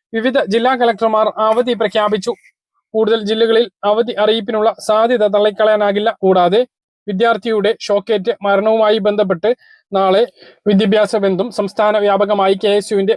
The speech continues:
പഠിപ്പ് മുടക്കുമുണ്ട്. ആദ്യം മഴ അറിയിപ്പിലേക്ക് വന്നാൽ ഇന്ന് സംസ്ഥാനത്ത് നാല് ജില്ലകളിൽ റെഡ് അലേർട്ടും മൂന്ന് ജില്ലകളിൽ ഓറഞ്ച് അലേർട്ടും അഞ്ച് ജില്ലകളിൽ യെല്ലോ അലേർട്ടുമാണ്. കണ്ണൂർ, കാസർഗോഡ്, വയനാട്, കോഴിക്കോട്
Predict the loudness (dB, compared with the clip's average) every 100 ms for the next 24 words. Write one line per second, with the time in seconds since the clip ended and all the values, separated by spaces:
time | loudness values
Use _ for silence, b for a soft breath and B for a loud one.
0 | 0 -2 0 -2 -2 -2 -2 -4 -2 -2
1 | 0 0 0 0 0 0 0 0 0 -2
2 | -2 -2 0 0 -2 -4 _ _ -6 -4
3 | -2 -4 -4 -4 -2 0 0 0 0 -2
4 | _ -6 -2 0 0 0 -2 0 2 2
5 | 0 -6 _ -2 -2 0 2 0 0 -4
6 | -4 -4 -2 0 -2 -2 0 2 0 0
7 | 2 2 0 -2 -2 2 2 0 -2 -4
8 | _ _ _ -4 -4 -4 -2 0 2 2
9 | 0 0 0 2 0 0 -2 -2 0 0
10 | -2 -4 -2 0 2 0 0 0 0 0
11 | 0 0 -2 -4 0 0 2 2 2 0
12 | b b 0 2 2 2 2 2